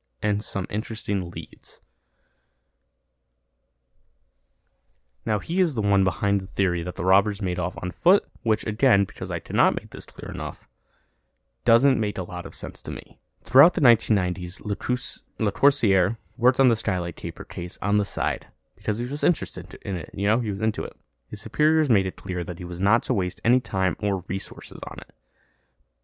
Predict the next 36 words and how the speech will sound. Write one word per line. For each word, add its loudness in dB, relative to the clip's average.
But 4
he 2
is 0
considered -4
the -4
only 4
person -2
who -8
has -8
actually 0
reviewed -2
the -18
police -6
case -8
file -6
that 0
is -6
wi-, -2
also 6
willing -2
to -10
talk -4
about -10
it. -16
According 4
to 0
him, -2
at -2
the -4
time, -2
two 0
investigators 0
worked -6
on -10
the -6
case -10